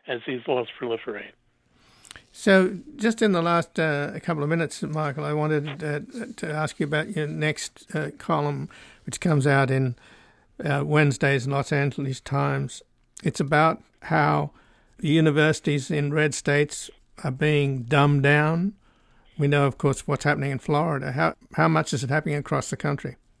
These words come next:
Speaker 1: Well, it's happening in a lot of red states. I mean, we've seen, um, uh, universities, we've seen, uh, professors losing their tenure rights, which, of course, uh, uh, of course, preserve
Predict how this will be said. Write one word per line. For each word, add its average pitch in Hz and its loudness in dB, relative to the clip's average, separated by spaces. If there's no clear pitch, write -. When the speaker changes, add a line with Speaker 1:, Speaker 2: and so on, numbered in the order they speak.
Speaker 1:
Well, 269 6
it's - 0
happening 233 4
in 185 4
a 175 2
lot 175 4
of 175 0
red 160 0
states. 139 -4
I 165 -14
mean, 151 -6
we've 147 -2
seen, 170 -2
um, 139 0
uh, 143 2
universities, 160 0
we've 147 0
seen, 156 -2
uh, 127 0
professors 156 0
losing 151 -2
their 127 -4
tenure 175 -2
rights, 156 4
which, 147 -8
of 139 -10
course, 143 2
uh, 120 0
uh, 147 0
of 139 -4
course, 139 0
preserve 147 2